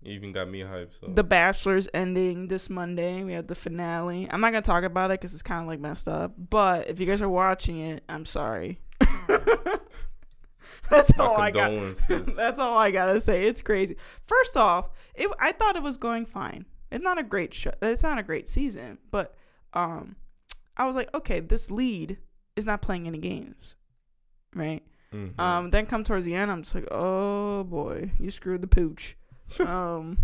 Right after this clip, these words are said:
Speaker 2: <laughs> but, I mean, I guess everybody makes mistakes. <laughs> I
Speaker 1: What do you
Speaker 2: don't
Speaker 1: guys
Speaker 2: know.
Speaker 1: doing,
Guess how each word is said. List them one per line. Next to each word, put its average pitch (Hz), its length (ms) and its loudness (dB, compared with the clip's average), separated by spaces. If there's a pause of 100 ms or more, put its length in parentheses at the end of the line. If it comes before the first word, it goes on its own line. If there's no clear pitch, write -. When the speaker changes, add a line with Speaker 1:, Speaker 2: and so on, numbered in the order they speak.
(140)
Speaker 2:
<laughs> - 160 -18
but, - 760 6 (1500)
I 185 60 -8
mean, 175 160 -10
I 175 40 -6
guess 170 160 -6
everybody 165 360 -4
makes 170 240 -10
mistakes. - 640 8 (260)
<laughs> - 260 -20
I 196 100 0
Speaker 1:
What 196 60 0
do - 60 -2
you 220 80 0
Speaker 2:
don't 196 80 2
Speaker 1:
guys 180 120 -4
Speaker 2:
know. 208 140 -6
Speaker 1:
doing, 196 180 -18